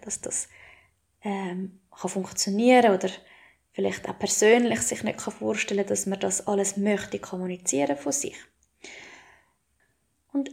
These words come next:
Ehrlichkeit, Offenheit und Transparenz einfach in allem, was existiert, in jedem Business, jede Firma tut alles offen präsentieren, nicht nur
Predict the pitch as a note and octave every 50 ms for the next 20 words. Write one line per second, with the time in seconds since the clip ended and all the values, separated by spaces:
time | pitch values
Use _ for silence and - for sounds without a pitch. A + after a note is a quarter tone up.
0 | - - B3+ B3+ C4+ C4+ C#4 C4 - - - B3+ B3+ C4 B3+ - - - B3+ B3+
1 | B3+ - - A#3+ A3 A#3 A#3 A#3 A#3+ A3+ A3 - A3+ A3 G#3+ G#3+ - A3+ G#3+ G#3
2 | A3 A3+ A3 - A#3 A3+ A#3 A3+ B3+ A#3+ - - - - - A#3+ A#3 - - -
3 | _ - A3 A#3 A#3+ B3 A#3+ A#3 A3+ A#3 A#3 - A3+ G#3+ - - - G#3+ - -
4 | - - - - A#3 A#3 G#3+ G#3 - - A3+ A3 G#3+ A#3 B3 B3 C#4 B3+ A#3 A3+
5 | - - A#3+ A#3+ B3 - - A#3+ A#3+ A3+ - - - - - - - - - -
6 | - _ _ _ _ - G#3+ A3+ B3 B3+ C4 C4+ B3 - - - - B3+ B3 A#3+
7 | B3 - A#3 A3+ G#3 G3+ G#3 - A3+ A3+ - - - _ _ _ _ _ - A#3+
8 | B3 B3+ C4 C4 B3+ B3+ B3 B3 B3 A#3+ - - - - _ _ - A#3 A#3+ A#3
9 | - - - A3+ A3 - - A3 G#3+ G3+ G#3 G3+ G3 G3 - - G#3+ G#3 G3+ F#3+
10 | F#3 F#3+ F#3 F#3+ G3+ G#3+ B3+ A#3 A3 A3 G#3+